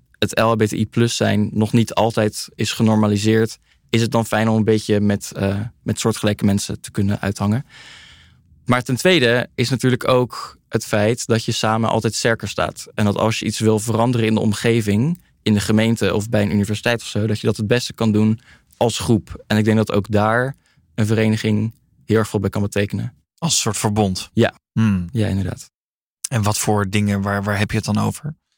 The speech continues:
Speaker 1: Eh, we zijn nu specifiek bezig met kijken of we de diploma's bij, eh, de uit-, of bij diploma-uitreikingen van de universiteit, of we daar ervoor kunnen zorgen dat er geen diploma's met niet meer gebruikte namen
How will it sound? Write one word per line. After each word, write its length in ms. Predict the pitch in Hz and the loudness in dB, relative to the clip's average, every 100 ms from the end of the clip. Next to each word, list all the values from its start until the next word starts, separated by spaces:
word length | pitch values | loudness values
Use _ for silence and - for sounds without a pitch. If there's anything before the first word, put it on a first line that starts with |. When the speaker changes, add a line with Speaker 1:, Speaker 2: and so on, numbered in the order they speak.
| _ _ _ _ - | _ _ _ _ -2
Speaker 1:
Eh, 260 | 110 110 | 0 2
we 80 | 104 | 2
zijn 220 | 110 110 | 2 4
nu 320 | 127 147 143 - | 4 4 4 0
specifiek 420 | - 123 - 120 | -2 -2 -2 0
bezig 280 | 113 120 120 | 2 2 0
met 140 | 110 | -2
kijken 320 | - 113 - | 0 0 0
of 160 | 110 - | -4 -2
we 360 | 104 101 101 - | 2 2 0 -4
de 160 | - 113 | -4 0
diploma's 760 | 110 - 120 123 120 113 - - | 0 2 2 2 0 0 -4 -2
bij, 440 | 107 107 104 104 - | 0 2 0 -2 -2
eh, 180 | 104 101 | -2 0
de 100 | 98 | 0
uit-, 340 | 104 107 - - | 0 -2 -4 -10
of 160 | 107 117 - _ | -6 -6 -8 _
bij 100 | 107 | 0
diploma-uitreikingen 920 | 104 120 113 - 104 110 107 113 104 | 2 2 2 0 0 -2 0 0 0
van 240 | 107 104 101 | 0 0 2
de 80 | |
universiteit, 640 | 107 101 98 - 110 101 - _ - - _ _ | 0 -2 -4 -2 -2 -2 -6 _ -20 -20 _ _
of 140 | 107 113 | -8 -4
we 80 | |
daar 460 | 101 101 98 101 - _ | 0 0 0 -4 -8 _
ervoor 280 | 113 117 113 | -2 0 0
kunnen 200 | 120 107 | 2 2
zorgen 280 | 110 107 110 | 2 0 -2
dat 120 | 104 | -2
er 120 | 104 | -2
geen 220 | - 117 | 0 2
diploma's 460 | 110 - 110 107 - | 2 2 2 2 0
met 360 | 101 - - - - - | -2 -2 -10 -16 -20 -2
niet 340 | 110 110 113 | 2 2 2
meer 120 | 117 | 0
gebruikte 400 | 110 104 104 - | 0 0 0 0
namen 420 | 101 101 123 135 | 0 0 0 -2